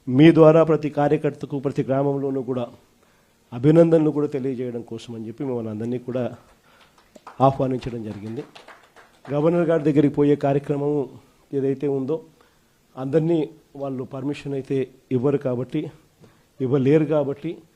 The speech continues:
నలభై మందికి మాత్రమే వాళ్ళు పర్మిషన్లు ఇచ్చినారు. So ఆ నలభై మంది జిల్లా అధ్యక్షులు, ఎమ్మెల్యేలు, ఎంపీలు వీళ్ళే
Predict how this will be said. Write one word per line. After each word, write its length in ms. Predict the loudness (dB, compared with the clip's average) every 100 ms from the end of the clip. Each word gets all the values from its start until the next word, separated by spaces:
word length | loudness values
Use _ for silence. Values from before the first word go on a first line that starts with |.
| _ _ _ -10
నలభై 340 | -4 0 2 2
మందికి 320 | 2 0 0
మాత్రమే 360 | -2 -2 0 0
వాళ్ళు 200 | -2 -6
పర్మిషన్లు 480 | -8 -8 -8 -12
ఇచ్చినారు. 420 | -12 -14 -18 -18 -20 _ _ _ _ _ _ _ _ _
So 60 | -6
ఆ 20 |
నలభై 340 | -4 -2 0 0
మంది 420 | 0 -2 -4 -6 -16 _ _ _ _ _ _ -14
జిల్లా 320 | -8 -4 -4
అధ్యక్షులు, 640 | -4 -8 -12 -10 -8 -8 -10 _ _ _
ఎమ్మెల్యేలు, 540 | -12 -10 -10 -10 -8 -8
ఎంపీలు 480 | -10 -12 -12 -12 -14 _ _ _ _ _ _ _ _ _ -12
వీళ్ళే 540 | -6 -4 -2 -4 -6